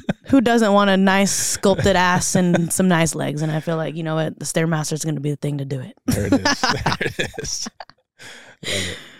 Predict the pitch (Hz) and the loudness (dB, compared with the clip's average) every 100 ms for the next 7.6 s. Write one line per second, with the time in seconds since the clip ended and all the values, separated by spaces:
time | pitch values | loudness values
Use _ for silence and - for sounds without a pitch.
0 | - 117 107 90 107 90 - - - - | -6 -2 -2 -2 -4 -4 -6 -10 -12 -2
1 | 117 123 - - - 85 82 - _ _ | -2 -2 -6 -8 -8 -8 -14 -16 _ _
2 | _ _ - - - - _ _ - 135 | _ _ -6 -6 -14 -20 _ _ -14 -12
3 | - 151 151 _ _ - - - - - | -10 -12 -12 _ _ -4 -4 -6 -14 -18
4 | - _ - 196 - - 104 104 117 _ | -20 _ -2 -2 -4 -8 -8 -8 -10 _
5 | _ - - - - _ 196 170 90 101 | _ -20 -20 -20 -20 _ -14 -10 -8 -6
6 | 120 151 - 95 - 139 165 - 180 190 | -8 -10 -12 -14 -6 -2 -2 -4 -4 -4
7 | 214 - - 131 175 | -4 -8 -8 -6 -6